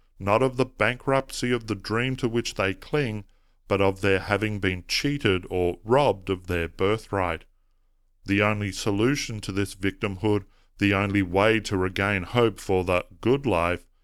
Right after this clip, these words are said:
is to have further constraints on the individual removed. Thus the beneficiaries of the prevailing order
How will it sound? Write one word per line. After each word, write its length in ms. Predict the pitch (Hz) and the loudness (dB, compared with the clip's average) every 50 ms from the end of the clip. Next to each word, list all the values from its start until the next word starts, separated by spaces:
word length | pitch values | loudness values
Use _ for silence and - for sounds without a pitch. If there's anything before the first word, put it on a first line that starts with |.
| _ _ _ _ | _ _ _ _
is 200 | - 135 131 - | -6 -6 -6 -4
to 160 | - - 143 127 | -2 -2 -2 0
have 220 | 120 135 135 131 | 0 0 0 -2
further 420 | - - - 143 147 147 139 135 | -4 0 2 4 4 4 2 0
constraints 760 | - - - 101 95 - - - - 120 110 104 104 101 - - | -2 -4 -8 -8 -6 -8 -8 -4 -2 -2 0 0 -2 -4 -6 -4
on 180 | 101 95 95 | -4 -4 -2
the 200 | 95 98 95 - | -2 -4 -4 -4
individual 720 | 95 92 90 87 92 87 95 95 90 87 92 87 85 85 85 | -6 -6 -4 -6 -6 -2 -2 -4 -4 -2 -4 -4 -4 -4 -2
removed. 720 | 85 87 87 87 98 110 117 113 95 87 80 - - _ _ _ _ _ _ _ _ _ _ _ _ _ _ _ - | -2 -4 -4 -2 -2 -2 0 0 0 -2 -4 -8 -18 _ _ _ _ _ _ _ _ _ _ _ _ _ _ _ 4
Thus 280 | 117 107 104 - - | 4 4 4 4 -2
the 160 | - - 101 87 | -2 -2 -2 0
beneficiaries 840 | - 98 95 95 90 - - - 156 147 - - 123 107 104 95 107 | 0 0 0 0 -2 -2 -2 -4 -2 0 2 2 2 4 2 2 0
of 160 | 101 90 92 | -2 -2 -2
the 100 | 98 90 | -6 -4
prevailing 600 | - - 101 92 98 92 90 92 95 95 95 95 | 0 -2 0 2 2 2 4 4 2 0 -2 -4
order 460 | 98 101 98 98 98 95 92 95 92 | -2 2 4 4 6 6 4 2 2